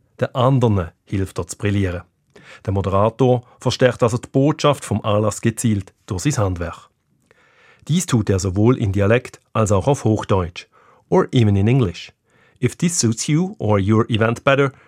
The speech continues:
just let me know and we'll discuss any further details about the presentation in English. Aber zurück auf Deutsch. Ich bin gerne auch im Hintergrund Ihres Anlasses. Das meine ich im doppelten Sinne wörtlich.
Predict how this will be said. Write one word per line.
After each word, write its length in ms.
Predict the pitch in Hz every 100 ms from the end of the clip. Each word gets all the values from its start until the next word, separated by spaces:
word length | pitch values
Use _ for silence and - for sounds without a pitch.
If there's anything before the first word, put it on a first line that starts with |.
| -
just 260 | 156 139 127
let 180 | 104
me 100 | 113
know 340 | 113 120 95 82 _ _
and 160 | 110 98
we'll 200 | 92 92
discuss 460 | 95 - 120 113 -
any 200 | 110 98
further 320 | - 117 123
details 520 | 123 123 - 127 131 -
about 220 | 98 92
the 60 | -
presentation 680 | 104 - 101 101 101 - 110
in 180 | - 110
English. 420 | 92 85 - - _ _ _ _ _ _
Aber 240 | - 98 -
zurück 300 | 95 98 98
auf 160 | 92
Deutsch. 400 | 120 120 85 - _ _ _ _ _ _
Ich 180 | 160 160
bin 160 | 165 135
gerne 260 | 131 131
auch 160 | 127 123
im 80 | 101
Hintergrund 480 | 101 104 101 87 -
Ihres 380 | 135 117 -
Anlasses. 640 | - 101 95 87 - 85 - _ _ _ _ -
Das 240 | - 104 -
meine 240 | 107 107
ich 180 | - -
im 120 | 139
doppelten 460 | 127 139 131 113 98
Sinne 300 | 92 87 123
wörtlich. 540 | 104 - 95 85 -